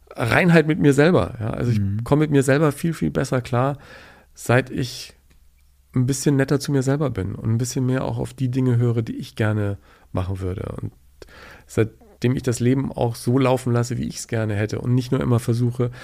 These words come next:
Speaker 1: allen anderen gerecht zu werden und den nächsten Job anzunehmen und bitte auch da und komm doch bitte dahin und mach doch bitte das noch und du musst doch hier noch und hilf uns doch da noch. Und ich war immer irgendwie, äh,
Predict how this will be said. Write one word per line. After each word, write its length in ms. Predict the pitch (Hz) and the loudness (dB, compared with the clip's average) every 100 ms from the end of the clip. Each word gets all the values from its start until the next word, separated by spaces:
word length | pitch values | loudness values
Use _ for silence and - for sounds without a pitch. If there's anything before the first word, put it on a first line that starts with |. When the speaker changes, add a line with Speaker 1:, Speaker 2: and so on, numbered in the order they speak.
| - - - | -18 -20 -4
Speaker 1:
allen 180 | 120 120 | 0 2
anderen 300 | - 135 117 | 2 2 2
gerecht 280 | 98 95 - | 0 -4 -8
zu 140 | 95 | -8
werden 240 | 92 90 | -6 -4
und 160 | - 123 | -2 2
den 80 | 117 | 2
nächsten 300 | 117 - 110 | 2 0 -2
Job 240 | 107 107 | -2 -4
anzunehmen 560 | 107 101 107 104 92 - | -6 -6 -8 -6 -8 -6
und 260 | - 120 | -4 -2
bitte 240 | - 120 - | -2 0 0
auch 140 | 110 | -2
da 240 | - 98 98 | -2 -4 -4
und 260 | - 123 | -6 -4
komm 140 | - 131 | 0 0
doch 100 | 117 | 0
bitte 220 | 117 120 | -4 -2
dahin 420 | 104 107 104 107 | -2 0 -2 -4
und 120 | - | -4
mach 120 | 123 | -2
doch 140 | 123 120 | -2 -4
bitte 200 | 120 113 | -4 -2
das 260 | 107 104 | -4 -4
noch 180 | - 107 - - - - | -6 -10 -10 -14 -14 -4
und 140 | 131 | 0
du 60 | 131 | 2
musst 200 | 131 135 | 2 0
doch 120 | 123 | 0
hier 180 | - 123 | 4 4
noch 240 | 113 104 | 4 2
und 180 | - 120 | -4 -2
hilf 200 | 139 131 | 0 2
uns 160 | 120 123 | 0 0
doch 120 | 110 | 0
da 180 | 113 120 | 2 2
noch. 120 | 117 - - - - | 0 -4 -16 -14 -4
Und 100 | 117 | 2
ich 60 | |
war 100 | 131 | 4
immer 240 | 147 151 151 | 6 6 4
irgendwie, 460 | 143 139 147 151 143 - - _ _ _ - - | 2 2 4 4 0 -18 -20 _ _ _ -20 -10
äh, 360 | - 120 113 113 | 0 4 4 2